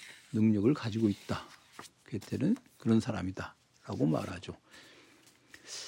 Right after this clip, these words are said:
이제 이런 것을 딱 전제하고 그 다음에 나온 게 이제 시문학에 관한 대화. 여기에서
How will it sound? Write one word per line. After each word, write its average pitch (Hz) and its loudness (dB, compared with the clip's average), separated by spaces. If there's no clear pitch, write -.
이제 147 8
이런 147 12
것을 175 10
딱 - 4
전제하고 147 8
그 135 2
다음에 165 8
나온 117 6
게 147 4
이제 127 4
시문학에 170 6
관한 110 4
대화. 101 -4
여기에서 123 4